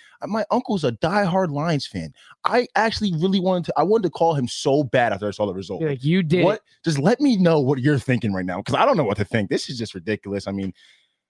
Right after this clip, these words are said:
Speaker 1: poor damn Campbell. He said there's, there was improvement. We got improvement from this week. I, I feel you, but at the same time, I don't, because we got, we just gotta find a way to win that game.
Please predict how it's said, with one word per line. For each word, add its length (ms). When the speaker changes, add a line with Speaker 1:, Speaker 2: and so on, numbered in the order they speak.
Speaker 1:
poor 160
damn 240
Campbell. 320
He 60
said 160
there's, 220
there 160
was 120
improvement. 580
We 60
got 120
improvement 400
from 80
this 140
week. 280
I, 280
I 20
feel 400
you, 160
but 100
at 100
the 60
same 160
time, 140
I 60
don't, 320
because 300
we 60
got, 260
we 80
just 100
gotta 180
find 180
a 20
way 80
to 60
win 120
that 120
game. 200